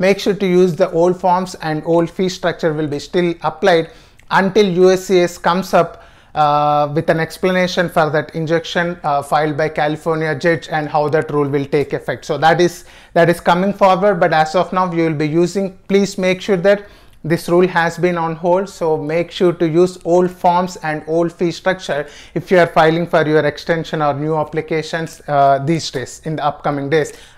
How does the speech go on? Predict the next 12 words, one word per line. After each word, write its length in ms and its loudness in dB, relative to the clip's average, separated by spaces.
until 300 0
U 160 2
S 120 2
C 80 0
S 160 -2
gives 300 -6
you 80 0
a 60 -2
clarity 560 0
on 260 -4
what 240 2
should, 260 -4